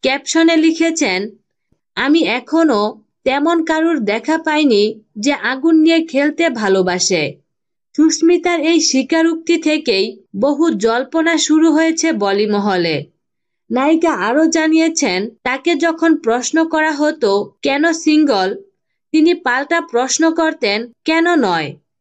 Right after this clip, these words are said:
তার কথায়, "আমি আমার পছন্দ মতো রয়েছি, অন্যদের পছন্দকেও আমি শ্রদ্ধা ও সম্মান করি। সিঙ্গল হোক বা ডাবল,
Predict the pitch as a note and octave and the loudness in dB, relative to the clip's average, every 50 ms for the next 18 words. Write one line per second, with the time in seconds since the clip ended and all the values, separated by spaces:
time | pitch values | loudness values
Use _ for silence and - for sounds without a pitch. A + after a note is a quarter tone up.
0 | _ _ _ _ _ _ - B3 B3 B3+ C#4 C#4+ C#4+ D#4 D#4 D#4+ D#4+ C#4+ B3 G3+ | _ _ _ _ _ _ -6 -4 -4 -4 -4 -4 -4 -2 -2 -2 -2 -2 -4 -2
1 | F3+ F3+ F#3 F#3 - _ - B3 C4 C#4 D4+ D#4 D#4 D#4 D4+ D#4 D#4+ D#4 D#4+ - | -2 -2 -4 -6 -10 _ -6 -4 -2 -2 0 0 0 2 2 0 0 -2 -2 -2
2 | A#3+ B3+ B3+ - - D#4 D4+ C#4+ D#4+ D#4 D4 D4+ D4+ D4+ D#4 D#4 D4 A#3+ G#3 G3 | -4 -4 -2 -2 0 0 2 2 4 4 4 4 2 2 0 2 2 4 4 4
3 | F#3+ F#3 F#3 - - G#3 G3 E3 D3 C#3+ - _ _ _ _ _ _ _ _ - | 2 0 0 -2 -2 0 0 0 -2 -4 -8 _ _ _ _ _ _ _ _ -4
4 | G#3+ B3 C4 C#4+ D4+ E4 E4+ C4+ E4+ E4 E4 E4 - B3 B3 B3+ B3+ - D#4 D#4+ | -2 0 2 2 2 2 2 0 -2 -2 -2 -4 -2 -2 -2 -2 0 0 2 2
5 | D#4 C#4 E4 D#4+ D#4+ D#4+ E4 C#4 G#3 G3 G3 G3+ G3 - _ _ _ - A#3+ C4 | 2 2 2 0 -2 -2 -2 0 0 0 0 -2 -4 -8 _ _ _ -6 -2 0
6 | C#4+ D4+ C#4+ - - C4+ C4+ C#4+ C4+ A#3+ A3+ C#4+ D#4 E4 D#4 A#3+ A3+ A#3 - - | 0 0 0 -2 -2 -2 -2 -2 -2 -4 -4 -2 0 0 2 2 2 2 0 0
7 | A#3+ A3+ A3 G#3+ G#3+ G#3 G3+ G3+ F#3+ - F#3+ F3+ E3+ D#3+ D3 C#3+ - _ _ _ | 0 0 0 -2 -2 -2 -2 -4 -2 0 0 0 0 0 -2 -4 -8 _ _ _
8 | _ _ _ _ _ - - - - C#4+ D4+ D#4 D#4 F4 F4+ F4 D#4 D4 E4 E4+ | _ _ _ _ _ -20 -8 -2 0 2 2 4 2 2 2 0 0 0 0 0
9 | D4 C#4 D#4+ E4+ D#4+ A3+ G#3 F#3 F3+ F3 F3+ E3+ D#3+ D#3 D3 D3 | 0 0 -2 -2 0 0 -2 -2 -2 -2 -2 -2 0 0 -2 -4